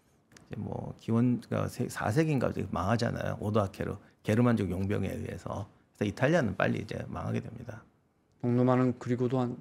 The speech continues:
Speaker 2: 천, 십사 세기,
Speaker 1: 예,
Speaker 2: 십삼
Speaker 1: 근데 사실
Speaker 2: 세기?
Speaker 1: 동로마는 완전히 다른 시스템이었어요.
Speaker 2: 네.
Speaker 1: 어, 완전히 딴 세상으로 간 거고요.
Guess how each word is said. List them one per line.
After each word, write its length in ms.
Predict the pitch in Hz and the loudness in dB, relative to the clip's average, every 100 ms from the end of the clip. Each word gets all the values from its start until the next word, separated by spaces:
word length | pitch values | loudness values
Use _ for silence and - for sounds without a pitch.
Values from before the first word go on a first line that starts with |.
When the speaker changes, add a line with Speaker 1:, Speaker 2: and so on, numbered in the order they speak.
| - | -14
Speaker 2:
천, 540 | - - 160 151 139 127 - | -6 -2 2 2 0 -2 -6
십사 400 | - 165 - 139 | 0 2 4 2
세기, 280 | 147 139 180 | 2 0 4
Speaker 1:
예, 40 | |
Speaker 2:
십삼 200 | 113 117 | 8 8
Speaker 1:
근데 160 | 127 160 | 10 12
사실 160 | 170 | 12
Speaker 2:
세기? 100 | 160 | 10
Speaker 1:
동로마는 520 | 120 135 151 127 113 156 | 8 8 8 8 8 6
완전히 340 | 101 101 123 | 4 4 4
다른 260 | 123 98 135 | 4 2 2
시스템이었어요. 760 | 214 165 - 123 90 - - - | 2 -2 -2 -2 -4 -8 -14 -2
Speaker 2:
네. 480 | 117 110 107 117 120 | 2 4 6 6 4
Speaker 1:
어, 80 | 92 | 2
완전히 380 | 87 101 120 127 | -2 4 4 6
딴 180 | 80 151 | 4 4
세상으로 320 | 156 127 95 | 4 4 4
간 220 | 90 95 | 0 -2
거고요. 500 | 92 - - 101 101 | -2 -6 -6 -6 -6